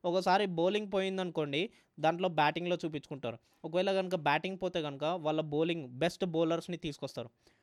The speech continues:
So, బెస్ట్ బౌలింగ్ డిపార్ట్‌మెంట్ యొక్క వాళ్ళ, వాళ్ళ ఇండివిడ్యువల్ బెస్ట్‌ని వాళ్ళ బయటకు పెట్టేస్తున్నారు. And ఇంకోటి ఏంటంటే, కొంచెం, ఆ, ఫ్రీడమ్ కూడా ఇస్తున్నాడు విరాట్ కోహ్లీ. He might be aggressive in the field,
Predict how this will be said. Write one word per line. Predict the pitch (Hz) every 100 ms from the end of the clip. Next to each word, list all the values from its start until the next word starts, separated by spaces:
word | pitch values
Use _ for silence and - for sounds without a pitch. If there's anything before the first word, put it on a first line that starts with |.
| -
So, | 196 170 208 - _ _
బెస్ట్ | 143 190 -
బౌలింగ్ | 190 156 202 247 240 180
డిపార్ట్‌మెంట్ | 170 208 208 214 208 196 202 196 175
యొక్క | 175 - 175 160 165 _
వాళ్ళ, | 170 156 175
వాళ్ళ | 185 180 175
ఇండివిడ్యువల్ | 170 170 202 214 208 214
బెస్ట్‌ని | 180 147 196 - 240 202 180 254 _ -
వాళ్ళ | 165 185
బయటకు | 185 147 156 196
పెట్టేస్తున్నారు. | 180 160 156 - 139 113 - _ -
And | 185 208
ఇంకోటి | 214 233 220
ఏంటంటే, | 208 202
కొంచెం, | 220 208 202 220
ఆ, | 214 202 196
ఫ్రీడమ్ | - 220 240 247 240
కూడా | 226
ఇస్తున్నాడు | 208 196 185 147
విరాట్ | 156 160 -
కోహ్లీ. | 160 120 - _ _ _ _ _ -
He | 165
might | 156 170 226
be | 285 240
aggressive | 214 233 254 240 226
in |
the | 214 208 190 - _ _
field, | 226 247 135